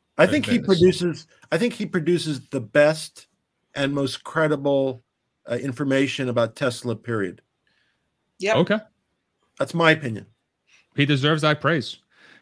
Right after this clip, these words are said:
Speaker 2: Yeah, th-, there are so many awesome sources out there. And wh-, what I really love about Sawyer, just how quick, man, he's so quick. Like, the second
Speaker 3: Mm-hmm.
Speaker 2: something breaks, it's, like, out.
Speaker 3: Mm-hmm.
Speaker 2: And he's, like,
Speaker 1: Yeah.
Speaker 2: also running a company on the side. It's, like,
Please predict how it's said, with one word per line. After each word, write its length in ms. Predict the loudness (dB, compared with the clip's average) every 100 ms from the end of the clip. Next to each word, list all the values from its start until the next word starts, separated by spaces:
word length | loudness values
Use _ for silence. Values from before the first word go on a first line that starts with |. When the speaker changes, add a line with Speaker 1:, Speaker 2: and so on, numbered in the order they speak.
| _
Speaker 2:
Yeah, 180 | 0 0
th-, 180 | -2 -4
there 120 | -2
are 60 | -2
so 280 | -2 0
many 300 | 2 0 0 0
awesome 680 | -2 -2 -2 -2 0 -2 -8 -16
sources 540 | -4 -2 0 -2 -2
out 240 | 0 -2 -2
there. 260 | -2 0
And 280 | 0 0 -2 _ _ -2
wh-, 160 | 2
what 160 | 4 4
I 100 | 2
really 340 | 2 2 2
love 200 | 2 0
about 240 | 2 0 0
Sawyer, 380 | -2 2 2 0
just 160 | -4
how 140 | -2 -4
quick, 280 | -4 -4
man, 160 | -2 -2
he's 180 | -2 -4
so 200 | -4 -6
quick. 420 | -4 -4 -6 -12 _ _ _ -4
Like, 160 | -2 -2
the 60 |
second 320 | -2 -2 0
Speaker 3:
Mm-hmm. 60 | -2
Speaker 2:
something 340 | -2 -2 -2
breaks, 340 | 0 -2 -2 -8
it's, 140 | -8
like, 160 | -6 -6
out. 260 | -8 -8 -12
Speaker 3:
Mm-hmm. 200 | -6 0
Speaker 2:
And 100 | 2
he's, 140 | 2
like, 140 | 2
Speaker 1:
Yeah. 80 | 2
Speaker 2:
also 180 | 2 0
running 280 | -2 -2 -4
a 60 |
company 360 | -4 -8 -6 -6
on 100 | -8
the 60 | -8
side. 340 | -6 -6 -6
It's, 140 | -10
like, 240 | -12 -14